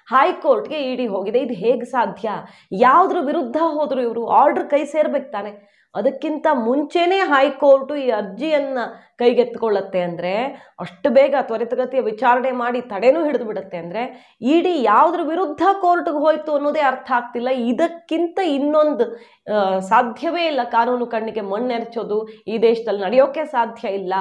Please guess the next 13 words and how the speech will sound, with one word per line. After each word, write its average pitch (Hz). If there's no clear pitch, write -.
ಏನು 320
ಮಾಡೋದಿಕ್ 294
ಹೊರಟಿದ್ದೀರಿ? 226
ಇಡೀ 220
ದೇಶ 339
ನೋಡ್ತಾ 240
ಇದೆ 196
ಇದನ್ನೆಲ್ಲ 185
ಅಂತ 202
with 226
time 226
ಎಷ್ಟೆಷ್ಟು -
ಗಂಟೆಗೆ 233